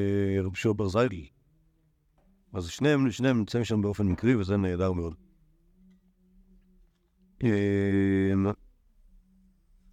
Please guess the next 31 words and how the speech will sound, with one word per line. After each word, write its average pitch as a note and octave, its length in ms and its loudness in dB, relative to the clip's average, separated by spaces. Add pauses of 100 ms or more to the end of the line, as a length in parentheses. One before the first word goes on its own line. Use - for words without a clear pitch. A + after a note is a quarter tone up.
(1900)
אה, G#2 100 -6
תלוי B2 260 2
ושאלו F#3+ 400 2
לי, F#3+ 40 2 (140)
אז G#2 120 -6
שאלו A#2 220 0
אותו E3+ 300 0
על A#2+ 200 0
מה G#2+ 200 -2
ש-, - 80 -8
אה, G#2+ 680 -2 (160)
שוב, A#2+ 180 -2
הנושא F#2+ 260 -2
שאנחנו F2+ 360 -4
עדיין G#2 280 0
לא A2 60 0
עושה G#2+ 220 0
כבר, A2+ 160 2 (640)
כי G#2 180 0
לא G2+ 100 2
הבינו G2+ 360 2
את F#2+ 140 -8
תחילת G2 260 -2
ירושלמי. F2+ 320 -2 (1300)
אמ, A2 840 0 (560)
אמר D#3 300 4
לון, G#2+ 300 0 (420)
רבי F#2+ 280 -4
ינא G#2+ 180 -2
בר A#2+ 220 0
ישמעאל D3+ 580 0